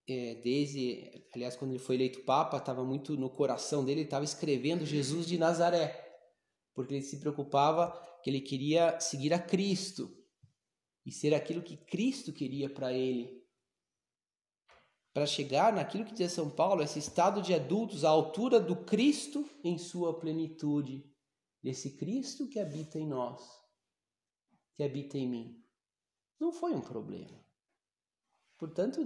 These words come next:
pra nós não pode ser um problema e, e de ficar, "Nossa, poxa, eu não tenho essa virtude, eu não quero, não tenho aquela outra. Olha só como esse, essa pessoa é engraçada, divertida,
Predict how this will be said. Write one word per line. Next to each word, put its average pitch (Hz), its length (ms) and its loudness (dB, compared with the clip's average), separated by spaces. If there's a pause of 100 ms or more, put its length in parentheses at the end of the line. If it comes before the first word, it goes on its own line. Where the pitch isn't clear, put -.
pra 127 160 -6
nós 147 240 4
não 285 100 0
pode 240 220 0
ser 196 80 0
um 160 80 0
problema 143 760 0
e, 110 760 -12
e 120 40 -16
de 120 320 -6 (320)
ficar, 131 680 2
"Nossa, 147 400 4
poxa, 151 320 -6
eu 139 40 -2
não 185 120 0
tenho 160 140 0
essa 151 140 -4
virtude, 131 360 -2
eu 135 60 0
não 131 100 -2
quero, 139 200 -2 (240)
não 139 120 -4
tenho 151 180 0
aquela 131 220 -4
outra. 147 420 0 (300)
Olha 160 200 4
só 156 240 0
como 147 180 -2
esse, - 520 -6 (100)
essa - 140 -8
pessoa 139 260 0
é 151 40 6
engraçada, 143 680 2
divertida, 127 960 -4